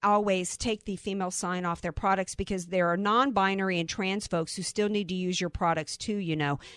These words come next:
If, if that, that means they're female. This person goes on to make the claim that, um, that individuals who identify as a different gender but d-, do not undergo surgical or medical in trans-, in, in transition are theoretically male.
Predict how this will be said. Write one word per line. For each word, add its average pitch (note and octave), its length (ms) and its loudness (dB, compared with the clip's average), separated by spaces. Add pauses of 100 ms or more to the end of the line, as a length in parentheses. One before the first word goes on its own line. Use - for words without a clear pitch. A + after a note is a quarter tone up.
(480)
If, A#3 240 -2
if G3 200 -6
that, A3+ 180 -2
that A#3 160 2
means C4 180 -6
they're G#3 140 -4
female. F#3+ 400 -10 (1600)
This C4 140 4
person D#4 300 2
goes C#4+ 200 6
on D4+ 180 6
to F4 40 6
make C#4+ 200 2
the A3+ 80 2
claim G#3+ 480 2 (260)
that, G3+ 460 8 (120)
um, G3 460 6 (600)
that A3+ 200 4
individuals C4+ 680 2
who B3+ 160 2
identify B3 540 4
as A#3 120 2
a A3 40 0
different A3 320 0
gender A#3 260 4
but F#3+ 200 0
d-, F3+ 100 -10
do G#3 240 -2
not A#3+ 220 6
undergo A#3 400 2
surgical A3 520 0
or F#3+ 40 0
medical G#3 400 2
in F3 80 0
trans-, F#3+ 500 -4
in, G3 140 -2
in F3+ 280 -4
transition G3 840 2 (240)
are G#3+ 120 4
theoretically B3+ 800 4
male. G#3+ 300 6